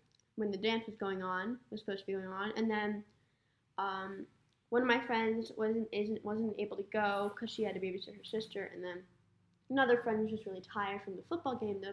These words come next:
previous night, and then wa-, and just wanted to stay in bed, and, um, so it would have just been three of my friends, and I knew one would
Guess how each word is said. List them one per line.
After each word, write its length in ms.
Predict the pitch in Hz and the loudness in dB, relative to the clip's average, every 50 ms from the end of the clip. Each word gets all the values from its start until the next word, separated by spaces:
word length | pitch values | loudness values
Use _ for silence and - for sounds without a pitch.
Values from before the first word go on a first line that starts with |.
| 202 - | -4 -2
previous 420 | 294 285 233 208 202 208 208 - | -2 -2 0 0 -2 -2 -2 -6
night, 240 | 196 196 196 196 - - - - _ _ _ _ _ _ _ _ _ _ - - | -8 -8 -8 -8 -10 -12 -20 -20 _ _ _ _ _ _ _ _ _ _ -2 0
and 200 | 220 214 208 202 | 2 2 2 0
then 340 | 190 185 185 185 190 190 | 0 -2 -2 -2 -4 -4
wa-, 120 | 190 180 - - | -4 -6 -4 -4
and 80 | 202 | -6
just 140 | - - - | -6 -6 -8
wanted 140 | 180 - - | -10 -10 -10
to 40 | - | -10
stay 140 | - - | -10 -10
in 80 | - 196 | -8 0
bed, 400 | 214 247 233 208 190 190 196 - | 4 4 6 6 4 4 2 -2
and, 400 | - 190 185 180 175 175 175 - - _ _ _ _ _ _ _ _ - _ _ _ _ _ _ - 110 | -4 -6 -6 -4 -4 -6 -6 -8 -10 _ _ _ _ _ _ _ _ -20 _ _ _ _ _ _ 0 2
um, 440 | 214 202 196 196 - 196 196 208 - - - _ _ _ _ _ - _ | 2 2 2 0 -2 -4 -8 -10 -14 -18 -20 _ _ _ _ _ -20 _
so 520 | - - 240 220 214 208 208 196 202 - - - _ _ _ _ _ _ _ _ _ _ _ - | -2 0 2 4 4 4 2 0 0 -4 -12 -20 _ _ _ _ _ _ _ _ _ _ _ 2
it 140 | 233 240 214 | 4 6 8
would 100 | 247 240 | 10 10
have 120 | 240 233 | 10 10
just 140 | 247 240 - | 8 2 0
been 120 | 233 226 | -2 -2
three 140 | 220 254 262 | 0 0 -2
of 80 | 269 269 | 0 2
my 160 | 294 277 285 | 2 2 2
friends, 500 | 277 - 220 202 196 196 208 226 233 226 | 0 0 0 0 0 0 0 0 -2 -2
and 160 | - 208 214 | -2 -2 -2
I 120 | 214 208 208 | 0 0 0
knew 340 | 214 214 214 214 208 202 | 2 2 4 4 4 4
one 320 | 196 196 214 220 220 226 220 | 4 4 4 4 4 4 4
would 100 | 214 | 2